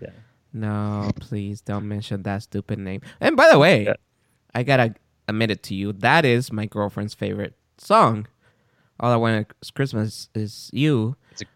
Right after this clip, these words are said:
Speaker 1: it's
Speaker 2: Which
Speaker 1: a great song.
Speaker 2: <sighs> Really?
Speaker 1: Well, dude, like, all Christmas songs are rubbish. Like, come on. Like,
Speaker 2: No, that,
Speaker 1: everyone is
Speaker 2: that's
Speaker 1: rubbish.
Speaker 2: just, like,
Speaker 1: Yeah,
Speaker 2: an
Speaker 1: dude.
Speaker 2: annoying one.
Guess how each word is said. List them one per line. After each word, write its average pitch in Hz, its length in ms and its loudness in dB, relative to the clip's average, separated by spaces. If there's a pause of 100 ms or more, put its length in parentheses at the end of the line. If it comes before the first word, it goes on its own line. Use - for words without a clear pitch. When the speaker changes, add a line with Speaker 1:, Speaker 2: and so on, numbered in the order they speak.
(140)
Speaker 1:
it's 113 120 -4
Speaker 2:
Which 120 60 0
Speaker 1:
a 98 40 6
great 98 100 2
song. 139 160 -4 (640)
Speaker 2:
<sighs> - 60 -18 (400)
Really? 185 480 -2 (1120)
Speaker 1:
Well, 95 300 0 (640)
dude, 277 180 6
like, 240 260 4
all 247 120 6
Christmas 208 400 2
songs 123 240 2
are 104 60 0
rubbish. 95 420 -6
Like, 139 160 4
come 151 120 0
on. 95 320 -6
Like, 123 220 0
Speaker 2:
No, 208 140 -6
that, 156 380 4
Speaker 1:
everyone 110 360 4
is 95 60 -10
Speaker 2:
that's 311 200 0
Speaker 1:
rubbish. - 60 -8 (120)
Speaker 2:
just, 127 80 -6
like, 180 120 4
Speaker 1:
Yeah, 170 160 4
Speaker 2:
an 139 60 0
Speaker 1:
dude. 135 200 6
Speaker 2:
annoying 123 400 0
one. 98 360 -12